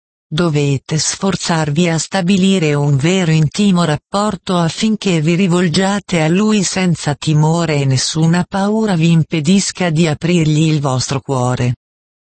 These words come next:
Egli vi ha creato e destinato di gustare una volta tutte le magnificenze del cielo e di avere parte come figli suoi in ogni potenza e magnificenza.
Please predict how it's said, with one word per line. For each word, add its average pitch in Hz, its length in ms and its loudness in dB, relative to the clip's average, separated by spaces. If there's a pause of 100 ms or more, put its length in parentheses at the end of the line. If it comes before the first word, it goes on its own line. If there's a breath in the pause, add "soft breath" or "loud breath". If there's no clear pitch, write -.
(220)
Egli 185 400 0
vi 175 140 0
ha 156 180 0
creato 139 680 -2
e 135 80 -2
destinato 147 800 0
di 151 160 0
gustare 143 720 -2
una 135 240 2
volta 151 500 -2
tutte 190 380 -2
le 135 100 0
magnificenze 147 1080 0
del 139 200 -2
cielo 139 480 0
e 196 100 0
di 190 160 2
avere 190 420 -2
parte 196 540 -4
come 156 340 0
figli 127 480 2
suoi 160 480 2
in 151 120 2
ogni 165 320 2
potenza 165 580 -2
e 165 160 2
magnificenza. 147 1120 0